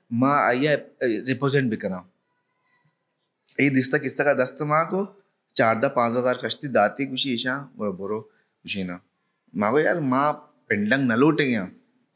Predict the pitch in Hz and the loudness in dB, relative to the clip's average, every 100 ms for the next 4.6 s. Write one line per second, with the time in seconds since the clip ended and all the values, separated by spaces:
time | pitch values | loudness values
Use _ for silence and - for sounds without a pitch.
0 | - 117 117 107 113 135 160 - 107 143 | -6 -2 0 0 0 0 -2 -4 -8 -4
1 | 185 131 113 120 135 - - _ _ 120 | -4 -2 0 2 2 0 -12 _ _ -6
2 | 113 131 143 123 123 151 156 156 170 131 | 0 2 4 2 2 2 2 2 0 2
3 | 143 135 135 160 - 120 110 - 131 123 | 2 2 2 0 -2 -6 -6 0 0 0
4 | 110 95 101 92 87 | -8 -8 -8 -6 -6